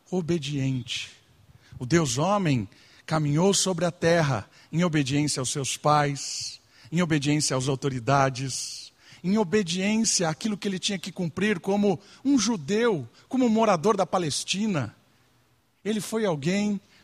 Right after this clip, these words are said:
obediente. Eu acho que isso nos ensina muita coisa. A primeira atitude de humildade nos ensina que Deus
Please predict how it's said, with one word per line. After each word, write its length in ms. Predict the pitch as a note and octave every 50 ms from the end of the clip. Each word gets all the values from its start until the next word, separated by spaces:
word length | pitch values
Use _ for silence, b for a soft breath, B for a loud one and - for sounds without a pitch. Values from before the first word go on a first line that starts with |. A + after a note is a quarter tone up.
| b b
obediente. 920 | F#3 F#3 E3+ F3+ F3+ C#3+ D3 D#3 D#3 D3+ D3 D3+ C#3+ - - - - - - _ - - - - - - - _ _ _ _ _ _ _ _ _ _ _ _ _ _ _ _ _ _ _ _ _ _ _ _
Eu 140 | - A3 A3
acho 200 | A#3 A3+ - -
que 120 | - G#3
isso 200 | A3 G#3+ - G#3
nos 160 | G#3+ G#3 F3+ F#3
ensina 360 | F#3+ E3+ - G#3+ G#3+ G3 F3+
muita 260 | F#3+ G#3 G3+ - F3
coisa. 520 | - - E3 E3 F#3 F#3 D#3+ B2+ G#2+ A2+ - - - - - _ _ _ _ _ _ _ _ _ _ _ _ _ _ _ _ _ _ _ _ _ _ _ _ _ _ _ _ _ _ _ _ _ _ _ _ _ _ b b b b b b b
A 100 | - C#3+
primeira 340 | - F3+ F#3 A3+ C#4 D#4
atitude 580 | A#3+ - - E3 C#3 - G3 A#3 B3+ F3+ E3 D#3
de 120 | C3+ D3+
humildade 640 | F3+ F3+ E3 D3 C3 B2 C#3+ E3+ G#3 A#3+ G#3+ D3+ D#3
nos 200 | D#3+ G3 F#3+ E3+
ensina 560 | G3 F3 - - - G3+ B3+ B3+ G#3 D#3 A2+ b b b b b b b b b b _ _
que 140 | - B3
Deus 960 | G#3 D#3+ F#3+ A3 C#4 D4+ D4+ A#3 D#3+ - - - - - - - - - - -